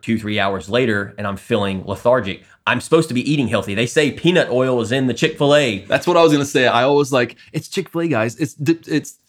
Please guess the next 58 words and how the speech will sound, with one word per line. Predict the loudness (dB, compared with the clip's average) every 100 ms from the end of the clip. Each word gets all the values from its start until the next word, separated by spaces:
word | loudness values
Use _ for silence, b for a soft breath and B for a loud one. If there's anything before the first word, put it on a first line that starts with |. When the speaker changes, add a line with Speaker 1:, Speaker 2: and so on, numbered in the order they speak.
| -4
Speaker 2:
cooked | -2 0
in | 0
peanut | 2 4
oil. | 4
It's | 2 2
way | 4 4
healthier." | 2 2 0 0 -4 B 2
Bah, | 4 4 2 2
that's | 0 2 2
not | 0 2
true. | 2 4
Speaker 1:
<laughs> | 4
Speaker 2:
It's | 4 2 0 2 2 2
not | 2 4
healthier. | 2 2 0 0 -2 B 0 2
Speaker 1:
And | 2
I | 4
didn't | 2 2
know, | 2 2 0
right? | 2 2 4
I | 4
Speaker 2:
Yeah, | 6
Speaker 1:
didn't | 6
know | 4
Speaker 2:
no, |
Speaker 1:
any | 2
Speaker 2:
I, | 2
I |
Speaker 1:
better. | 2 4
Speaker 2:
didn't | 4
either. | 2 0 -4 -6 -2
Speaker 1:
And, | 0 0 -2
and | -2
so | 2 2
I |
was | 2
like, | 2
"Oh, | 2 2
okay, | 2 2
well, | 2
I'll | 2
stop | 0 -2
eating | -2 -4
the | -4
biscuit. | -4 -6 -8
I'll | -8
just | -10 -10
eat | -12
the | -10
chicken," | -6 -6 -6 -12 -4
Speaker 2:
Mm, | 0
Speaker 1:
right? | 0 0 -4
Speaker 2:
mm. | -2 2
Speaker 1:
Well, | 4
lo | 6
and | 4
behold, | 4 4 4 4
like, | 0